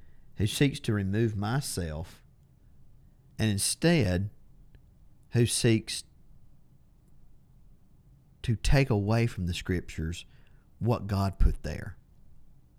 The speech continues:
And let that be the authority for my mind and my life and my practice. Jesus said, "I will build my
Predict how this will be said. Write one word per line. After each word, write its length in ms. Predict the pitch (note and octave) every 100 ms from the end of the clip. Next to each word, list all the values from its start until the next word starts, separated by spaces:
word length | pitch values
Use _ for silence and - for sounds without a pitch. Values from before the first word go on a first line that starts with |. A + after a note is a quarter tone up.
| - - - - - - - -
And 120 | A2
let 220 | A2 A2
that 200 | A#2 -
be 180 | G2+ G2+
the 160 | F#2 F2+
authority 560 | - G2+ F2+ F2 E2
for 160 | D#2+ E2
my 200 | D#2 D#2
mind 480 | D#2+ F#2+ G2 G2 F2+
and 160 | E2
my 220 | E2 E2 - - - _ - -
life 520 | - E2+ C#2+ - - - - - - -
and 120 | G2+
my 100 | A2
practice. 680 | - D3+ C3 - - - - - - - - - - - _ - - - - - - - - - - - - - - - -
Jesus 360 | G2+ B2+ C3+ A#2
said, 180 | B2+ G#2+
"I 100 | F#2+
will 160 | F2+
build 500 | E2+ G#2 G#2 F2 E2+ - - - - -
my 680 | F#2+ F2 F#2 G2 F2 D#2